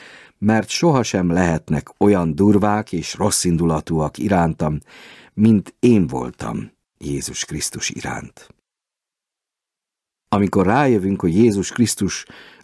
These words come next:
úgy szolgál nekünk, hogy aljasságunk, önzésünk és bűneink megsemmisüljenek, akkor többé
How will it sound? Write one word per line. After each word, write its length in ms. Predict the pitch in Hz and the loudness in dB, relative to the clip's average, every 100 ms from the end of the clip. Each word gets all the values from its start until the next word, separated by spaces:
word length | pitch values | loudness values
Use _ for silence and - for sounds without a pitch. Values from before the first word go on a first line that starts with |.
| _ | _
úgy 240 | - 151 156 | 2 2 2
szolgál 560 | - 120 120 110 98 | 2 4 4 2 0
nekünk, 440 | 87 110 - 92 82 | 0 -2 0 -2 0
hogy 240 | 82 76 _ | -2 -2 _
aljasságunk, 1080 | - 117 113 98 - 87 73 65 64 58 - _ | -2 0 2 0 0 -2 -2 -2 -6 -8 -14 _
önzésünk 880 | - 120 107 95 76 - 71 - - - - - - _ | 2 4 4 0 -2 -4 -6 -8 -10 -20 -20 -20 -20 _
és 220 | 87 80 | -2 0
bűneink 640 | 82 123 113 98 87 76 | 4 6 6 4 2 0
megsemmisüljenek, 1400 | 76 87 - - 90 90 87 107 98 101 110 123 - - _ _ _ _ _ _ _ _ | 0 -2 0 0 4 4 2 2 2 2 0 -2 -6 -20 _ _ _ _ _ _ _ _
akkor 340 | 92 - 78 | -8 -4 -6
többé 680 | - 85 85 90 92 85 | -2 -2 0 0 2 0